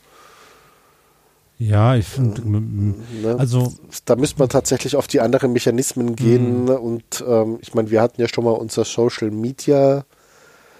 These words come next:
Speaker 2: äh, Ding, das wäre dann vielleicht so eine Sache.
Speaker 1: Ja,
Speaker 2: Aber du
Speaker 1: ne.
Speaker 2: brauchst auch immer eine kritische Masse, um dann irgendwie in diese Richtung zu kommen, dass du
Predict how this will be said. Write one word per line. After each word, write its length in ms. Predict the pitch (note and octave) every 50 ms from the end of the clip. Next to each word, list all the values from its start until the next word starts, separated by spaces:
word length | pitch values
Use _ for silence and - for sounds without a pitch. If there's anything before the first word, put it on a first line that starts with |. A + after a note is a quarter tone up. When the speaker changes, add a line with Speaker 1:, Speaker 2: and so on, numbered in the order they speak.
| _ _ _ _ _ _ _ _ _ _ _ -
Speaker 2:
äh, 520 | - A2 G#2+ G#2+ G#2 G#2 G#2 G#2 G#2 G#2 A2 A#2+ A2+ A2 B2 A#2 _ _ _ -
Ding, 240 | B2+ C3 C#3 C#3 - -
das 220 | - A2+ - -
wäre 180 | A#2 A#2 A#2 A#2
dann 80 | A#2 A2
vielleicht 360 | - - A#2 A2+ A2 - -
so 100 | - B2
eine 140 | A#2 A#2 A2+
Sache. 420 | - - B2 - - C3+ C3 C3 _ _ _ _ _ _ _ _ _ _ _ _ _ _ _ _ _ _ _ _ _ _ _ _ _ _ _ _ -
Speaker 1:
Ja, 220 | B2 A2 G#2+ G#2+
Speaker 2:
Aber 260 | A2 B2+ B2+ C3 C3
du 0 |
Speaker 1:
ne. 320 | B2 A#2 A2+ A#2+ B2 B2 A#2+
Speaker 2:
brauchst 400 | A#2 A#2 A#2+ A#2+ - - - - -
auch 220 | A#2 - - - - -
immer 220 | D3 C#3 C3+ C3+
eine 340 | C3 B2+ B2 B2 B2 B2 A#2+
kritische 580 | - - - D#3+ - - D3+ C3+ - - C3+
Masse, 460 | A#2+ A2+ A2+ B2+ D3+ - - - C3+ B2
um 320 | B2+ C3+ B2 A#2 A#2+ A#2
dann 280 | A2+ A#2+ A2+ A2+ A#2 -
irgendwie 380 | - A2+ A2 A#2+ A2+ - - A#2+
in 100 | A2+ A2
diese 300 | A#2+ A#2 G#2+ A#2+ A#2+ -
Richtung 300 | C#3 - - - B2+ B2
zu 120 | - -
kommen, 380 | - - - A#2+ A#2 A#2 A#2 A2+
dass 260 | A2 A2+ A2 - - -
du 340 | - A2+ A2+ A2 A2 A2+